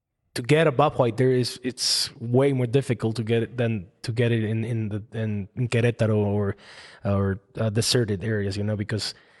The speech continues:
they have much more coverage. So, um, um, hunting bobwhites there, it's, it's, it's, I mean, way harder than hunting them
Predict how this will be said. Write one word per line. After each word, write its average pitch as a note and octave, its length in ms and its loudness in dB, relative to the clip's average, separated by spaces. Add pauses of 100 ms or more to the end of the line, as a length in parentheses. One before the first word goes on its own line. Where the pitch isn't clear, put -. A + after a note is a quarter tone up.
(160)
they - 60 -6
have A2 180 0
much G#2 320 -2
more G2+ 220 -2
coverage. G#2 400 -2
So, G2 280 0
um, F#2+ 220 0 (800)
um, G2+ 400 -2 (260)
hunting A2+ 440 0
bobwhites A2+ 480 0
there, G#2 160 0
it's, G2+ 240 -4
it's, - 340 -4
it's, - 400 -12 (1040)
I A2 80 -2
mean, G#2 300 0 (500)
way A#2 320 2
harder G2 340 0
than G2 180 -2
hunting G#2+ 360 0
them G2 240 0